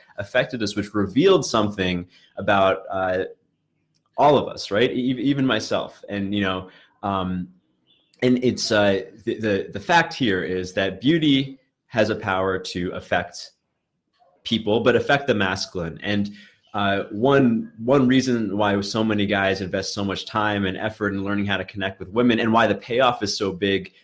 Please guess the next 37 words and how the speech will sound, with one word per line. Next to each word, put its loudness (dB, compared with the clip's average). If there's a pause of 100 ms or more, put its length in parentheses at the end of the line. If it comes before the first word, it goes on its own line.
(160)
beyond 2
simply -2 (200)
being -2
able 0
to -10
meet -8
women, -4
like, -2
how 0
it 2
develops -4
you -4
as -6
a -6
man, 0
is -2
that 2
it 0
exposes 2
you 4 (160)
to -10
places -4
where -2
you -2
are -2
vulnerable. -4 (920)
Men, 4
the 2
masculine, -2
the 2
masculine 0
in 0
people, -4
or -2
masculine -6
men, -2
or -2